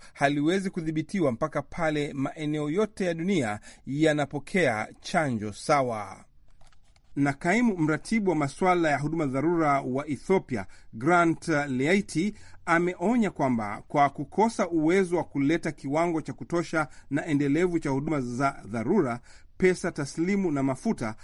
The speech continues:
hali ya kibinadamu kaskazini mwa nchi hiyo inaelekea kuwa mbaya zaidi, haswa huko Tigray.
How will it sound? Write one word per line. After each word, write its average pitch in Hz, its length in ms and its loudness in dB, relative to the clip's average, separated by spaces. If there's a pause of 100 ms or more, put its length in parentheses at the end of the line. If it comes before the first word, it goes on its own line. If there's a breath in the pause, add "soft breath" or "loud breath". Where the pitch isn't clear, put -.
(140 soft breath)
hali 170 720 0
ya 139 80 -2
kibinadamu 143 640 0
kaskazini 170 520 0
mwa 156 140 0
nchi 139 140 -2
hiyo 147 280 2 (220 soft breath)
inaelekea 135 600 -2
kuwa 151 220 -2
mbaya 147 440 2
zaidi, 127 500 2 (180 soft breath)
haswa 143 560 -4 (160)
huko 131 300 -4
Tigray. 110 640 -4